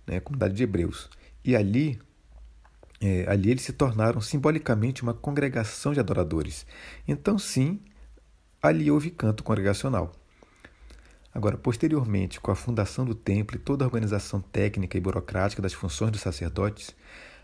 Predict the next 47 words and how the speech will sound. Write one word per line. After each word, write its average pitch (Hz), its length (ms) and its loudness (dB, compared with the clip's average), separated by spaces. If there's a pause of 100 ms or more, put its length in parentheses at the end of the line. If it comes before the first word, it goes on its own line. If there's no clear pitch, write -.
aí 120 80 0
nós 156 140 -2
temos 135 200 -2
o 156 40 -2
registro 110 600 0
de 120 140 -4
canto - 460 -4
coletivo. 95 680 0 (480)
Certamente 139 640 -2
muita 113 240 0
gente 101 340 0
hoje 107 200 0
pensa 110 340 -2
que 113 140 0
havia 101 260 0
cultos 107 380 -2
todos 110 260 0
os 123 100 -4
sábados, 98 540 0
que - 80 -6
as 101 80 -2
pessoas 92 400 -4
iam 95 80 0
até 92 160 -2
a - 20 0
igreja 90 220 0
para - 160 -2
cantar, 95 560 0
orar, 90 300 -2
entregar 85 340 -2
as 85 80 -4
ofertas, 101 460 -2
ouvir 90 180 0
sermão. 101 420 0 (640)
Mas, 127 120 2
na 143 80 4
verdade, 127 580 0
é, 98 380 0
no, 110 280 0
no 98 520 0 (280)
calendário 113 400 2
litúrgico 135 640 -2
do - 80 -2
povo 110 300 2
do 98 80 -2
antigo 143 260 -2
Israel, 107 500 0